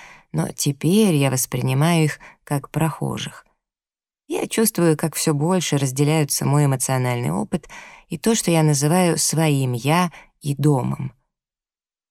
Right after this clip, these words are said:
Пространство между мыслями и чувствами, возникающими в моей голове, и осознанием того, кто я есть на самом деле, увеличивается. Очень давно мой ум выдумал несколько историй.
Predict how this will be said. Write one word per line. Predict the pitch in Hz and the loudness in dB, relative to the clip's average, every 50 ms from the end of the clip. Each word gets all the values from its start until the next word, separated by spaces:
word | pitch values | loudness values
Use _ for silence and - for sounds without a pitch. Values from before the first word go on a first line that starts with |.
| _ _ _ | _ _ _
Пространство | - 156 175 156 - - 214 233 226 - - 175 | -4 -2 -2 0 2 4 4 6 4 4 2 2
между | 170 170 170 160 151 143 165 | 4 4 4 4 4 4 4
мыслями | 170 180 180 156 147 - 147 135 139 135 135 131 | 4 6 4 4 2 0 0 0 0 2 0 0
и | 127 | -2
чувствами, | - - 185 196 - - - 170 180 180 170 | -2 -2 -2 -2 -4 -2 0 0 2 2 2
возникающими | 156 160 151 151 151 151 - - 156 147 143 139 - - - 139 139 | 2 2 2 2 0 0 0 0 2 2 2 2 0 -2 -2 -2 -2
в | 127 127 | -2 -2
моей | 139 143 139 131 135 131 | -2 -2 0 0 -2 -4
голове, | 131 131 135 135 135 135 - - - - - - - - - - - - | -4 -4 -4 -2 -2 -2 -4 -6 -8 -10 -12 -16 -20 -20 -20 -18 -10 -6
и | 139 | -4
осознанием | 135 - 143 143 131 165 170 170 165 160 156 147 | -2 0 0 2 2 2 4 4 4 4 4 2
того, | 143 - 156 156 147 165 170 151 131 | 2 0 0 2 2 4 2 2 2
кто | 127 - - - 147 | 0 -4 -4 -2 0
я | 139 131 131 | 0 0 0
есть | 131 127 131 127 - - - | -2 -2 -2 -4 -4 -4 -4
на | 127 127 | -4 -4
самом | - - - 127 120 - - - - | -4 -4 -4 -4 -4 -4 -4 -4 -2
деле, | 120 151 170 175 170 151 147 - - - - _ _ - | 0 2 2 4 2 2 0 -2 -6 -18 -20 _ _ -6
увеличивается. | 147 139 135 147 131 127 123 113 113 - - 143 135 143 147 - - - - - _ _ _ _ _ _ _ _ _ _ _ _ _ _ _ _ _ _ _ _ _ _ _ _ - | -4 0 0 0 0 0 -4 -6 -6 -6 -6 -6 -8 -8 -8 -6 -6 -6 -6 -8 _ _ _ _ _ _ _ _ _ _ _ _ _ _ _ _ _ _ _ _ _ _ _ _ -4
Очень | 247 233 - - 240 226 190 | -2 0 2 4 6 6 8
давно | 220 220 185 196 202 185 170 | 8 6 6 6 6 6 6
мой | 160 156 156 165 | 6 6 4 4
ум | 202 302 269 175 131 127 | 4 4 4 4 2 2
выдумал | 127 175 220 190 196 196 196 196 190 - | 0 0 0 2 4 4 6 4 4 2
несколько | - 175 185 196 190 - - - - 165 151 - 175 175 | 2 4 4 4 4 2 0 -2 -4 -4 -2 0 -2 -2
историй. | 156 - - - - - - 139 143 139 - | -2 -2 -4 -6 -8 -8 -8 -8 -10 -12 -14